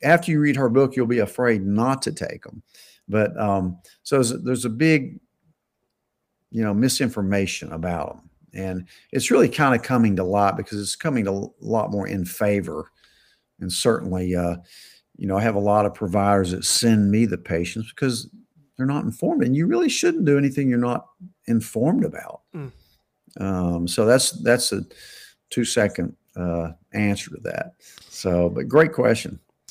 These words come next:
Speaker 2: It, it kinda goes back to, I, I believe you and Doctor Lucas talked about this. Um, there's no drug reps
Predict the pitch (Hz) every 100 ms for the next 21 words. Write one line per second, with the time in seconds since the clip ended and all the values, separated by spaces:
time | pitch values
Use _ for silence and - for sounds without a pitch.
0 | - 170 160 175 - 185 175 156 143 156
1 | 147 - 143 135 135 135 143 165 170 147
2 | 139 135 131 - 127 135 143 127 135 131
3 | 123 123 - 127 - - - 131 123 120
4 | 123 _ - - _ _ _ _ 151 147
5 | 135 170 165 139 143 156 147 131 131 -
6 | -